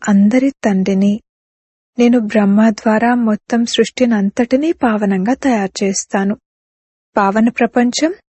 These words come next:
సత్యుగం, పతిత ప్రపంచం కలియుగం. కావున ఇది సత్యుగ ఆది, కలియుగ అంతముల సంగమయుగం.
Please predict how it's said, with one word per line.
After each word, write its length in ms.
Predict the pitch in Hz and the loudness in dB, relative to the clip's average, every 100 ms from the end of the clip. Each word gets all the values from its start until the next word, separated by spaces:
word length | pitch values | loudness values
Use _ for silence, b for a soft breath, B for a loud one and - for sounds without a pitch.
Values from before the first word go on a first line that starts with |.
| _ _ | _ _
సత్యుగం, 720 | - - 196 - 214 202 190 285 _ _ _ _ _ _ - | -6 -4 -4 -2 0 0 -2 -6 _ _ _ _ _ _ -2
పతిత 260 | 247 - - | -2 -2 -4
ప్రపంచం 680 | - 269 - 262 262 339 370 _ _ _ _ 240 | -2 -2 0 -2 0 -2 -2 _ _ _ _ 0
కలియుగం. 640 | 214 214 208 - 190 214 _ _ _ _ _ _ - | 2 2 0 -2 -4 -6 _ _ _ _ _ _ 0
కావున 280 | 247 262 | 2 2
ఇది 500 | 262 - 233 294 370 _ _ _ _ - - | 0 0 0 0 -4 _ _ _ _ -18 -2
సత్యుగ 560 | 226 - - 233 233 - | -2 0 0 2 0 -2
ఆది, 480 | 214 214 214 285 320 | -2 0 0 0 -2
కలియుగ 580 | - - 220 226 - - - | -4 -2 2 2 2 -2 -2
అంతముల 680 | 214 202 - 226 226 262 359 - | -2 0 0 0 0 0 -4 -8
సంగమయుగం. 880 | - - 220 196 247 262 220 - 190 | -10 -2 0 0 0 -2 -4 -4 -8